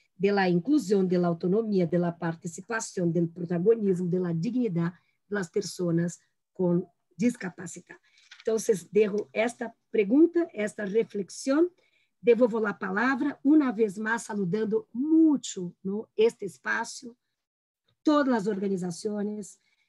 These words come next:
a nuestro reconocimiento, respeto, admiración.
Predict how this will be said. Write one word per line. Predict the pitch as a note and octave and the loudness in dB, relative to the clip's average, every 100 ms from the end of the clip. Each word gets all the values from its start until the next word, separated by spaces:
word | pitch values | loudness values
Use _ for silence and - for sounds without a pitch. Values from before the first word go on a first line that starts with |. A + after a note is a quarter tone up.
| _ _ - | _ _ -8
a | F#3+ F#3+ - | -4 -2 0
nuestro | G#3+ B3+ C#4 - A3+ G3 | 4 4 2 0 -2 0
reconocimiento, | G3+ - G3 F#3 E3+ F3+ F3+ G3+ G3 F#3+ G3 | 0 -2 -2 -4 -4 0 2 2 0 -4 -4
respeto, | F#3+ F3+ - G3 F#3+ F3+ G#3 | -2 -4 -4 -2 -2 -2 -6
admiración. | G#3+ G#3 F3+ F3 - G#3 F#3+ G3+ | -6 -4 -4 -6 -6 -4 -2 -4